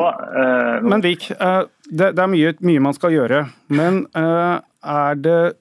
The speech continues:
Speaker 2: hva er det som gjør det så vanskelig, siden du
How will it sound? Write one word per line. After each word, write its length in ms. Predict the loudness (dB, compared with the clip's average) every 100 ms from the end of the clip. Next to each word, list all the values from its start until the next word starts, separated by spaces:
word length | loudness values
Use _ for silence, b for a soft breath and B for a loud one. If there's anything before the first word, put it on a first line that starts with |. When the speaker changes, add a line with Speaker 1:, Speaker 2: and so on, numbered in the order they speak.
| _ -8
Speaker 2:
hva 160 | -4
er 80 | -4
det 60 | -6
som 160 | -4
gjør 180 | -2 -2
det 80 | -4
så 120 | -4 -4
vanskelig, 540 | -4 -8 -14 -8 -6 -6 -8
siden 300 | -4 -4 -2
du 180 | -4